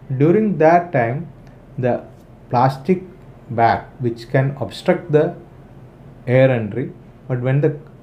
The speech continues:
patient breathes out or the air is going out, it can go through a small area which is not, uh,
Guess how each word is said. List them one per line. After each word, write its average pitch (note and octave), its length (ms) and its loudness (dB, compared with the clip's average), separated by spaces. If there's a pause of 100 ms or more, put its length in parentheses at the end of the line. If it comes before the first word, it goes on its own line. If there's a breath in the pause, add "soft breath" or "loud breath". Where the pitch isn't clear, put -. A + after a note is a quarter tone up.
(140)
patient C#3 480 -4
breathes C3+ 280 -4
out E3 300 0
or B2+ 200 -2
the A#2+ 280 -2
air B2 220 0
is C3+ 160 0
going D3 340 2
out, F#3 320 0 (640 loud breath)
it C3+ 160 -8
can B2+ 260 -2
go A#2+ 200 0
through B2 340 -2
a D3 160 0
small B2+ 440 2
area A#2 240 2
which A#2+ 180 -8
is - 140 -10
not, A#2+ 320 -4 (500)
uh, G2 380 -4